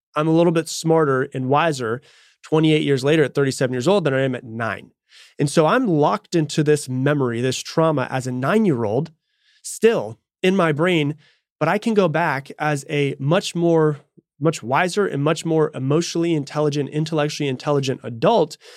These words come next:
and go and relive those memories to start to work through them, to reprocess them and repattern them inside of my, my mind, but then also inside of my nervous system as well.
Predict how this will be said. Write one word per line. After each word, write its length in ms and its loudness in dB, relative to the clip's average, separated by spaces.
and 120 0
go 160 4
and 180 0
relive 380 2
those 180 4
memories 480 -2
to 160 -10
start 300 -4
to 120 -6
work 280 -4
through 180 -6
them, 180 -4
to 200 -10
reprocess 640 -4
them 160 -2
and 80 -4
repattern 520 -2
them 220 -4
inside 400 -4
of 80 -6
my, 300 -6
my 340 -4
mind, 500 -2
but 120 0
then 100 2
also 280 0
inside 220 -2
of 40 -4
my 100 -4
nervous 320 -4
system 300 -10
as 100 -10
well. 300 -10